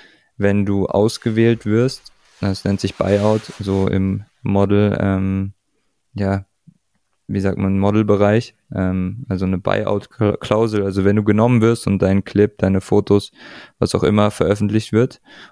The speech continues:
und genutzt wird, dann bekommst du halt nochmal so deine anderthalb- bis zweifache Gage, die du für den Tag erstmal so bekommen hast. Deswegen, ähm, war das eine sehr, sehr coole Sache, hat total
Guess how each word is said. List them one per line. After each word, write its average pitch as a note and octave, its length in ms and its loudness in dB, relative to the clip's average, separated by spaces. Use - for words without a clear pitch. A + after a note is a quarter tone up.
und F#2+ 80 -2
genutzt - 380 -2
wird, G2+ 180 0
dann F#2+ 160 2
bekommst F#2 340 -2
du G2 80 0
halt F#2+ 140 0
nochmal F#2 340 0
so F#2 140 -2
deine F2+ 440 -2
anderthalb- F#2 540 -2
bis - 180 -8
zweifache F#2 540 -4
Gage, F#2 500 0
die G2 80 -6
du F#2+ 100 -2
für F2+ 140 -4
den F#2 120 0
Tag F2+ 320 -4
erstmal F#2 360 -2
so F#2+ 140 -2
bekommen G2+ 400 -2
hast. G#2+ 220 0
Deswegen, A2 600 0
ähm, G2+ 320 0
war G2 140 2
das G#2+ 180 -2
eine G2 140 -4
sehr, G2+ 160 2
sehr G#2 140 0
coole G2+ 240 -2
Sache, G#2+ 340 0
hat - 320 -4
total G2+ 640 -2